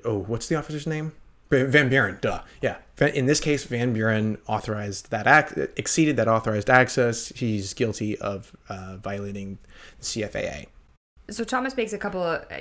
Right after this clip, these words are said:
Speaker 2: they both have their hypotheticals, right?
Speaker 1: Mm-hmm.
Speaker 2: So Van Buren, and even during oral argument and the beginning of this holding, they trot out the parade of horribles, is what the Supreme Court
Speaker 1: Yes.
Speaker 2: calls all of the worst case si-, situations that this, um,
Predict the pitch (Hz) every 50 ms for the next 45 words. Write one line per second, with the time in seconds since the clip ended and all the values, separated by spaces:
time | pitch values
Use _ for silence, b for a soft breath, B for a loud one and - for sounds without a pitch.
0 | - - 185 175 180 190 185 190 240 240 240 220 185 170 160 160 165 160 147 -
1 | 143 - 135 - - - - - - - - 135 139 - - - - 131 127 147
2 | 147 151 151 135 - - - - 170 156 143 143 139 139 139 - - - - -
3 | _ _ - 170 160 147 143 139 - - 180 180 175 170 160 151 160 185 185 185
4 | 180 180 185 185 180 - - - - 156 160 160 131 180 170 170 156 156 147 139
5 | - 147 147 143 - - 170 170 156 165 165 165 165 151 143 151 135 - 147 139
6 | 156 147 151 151 143 - - 147 143 147 143 143 151 - - 151 147 156 151 147
7 | 147 143 - - - - - - - - - - 196 190 185 165 190 - 147 143
8 | 143 147 151 151 - - 147 143 147 156 147 143 143 143 143 139 139 - - -
9 | - 165 151 143 143 143 143 143 143 - - - 151 160 147 143 143 - - 151
10 | 143 139 135 143 135 - - 151 139 110 117 - - - - - - 151 - -
11 | 185 - - 147 - - 139 135 - - 143 123 131 - - 147 135 131 - -
12 | - - - - - - - - 143 135 - 101 120 139 139 151 156 147 143 147
13 | 143 139 - - - 147 139 - - 147 - - - - 151 - 147 139 131 135
14 | - 135 135 127 - 131 123 - - 131 123 - - - 135 135 131 127 127 131
15 | 131 -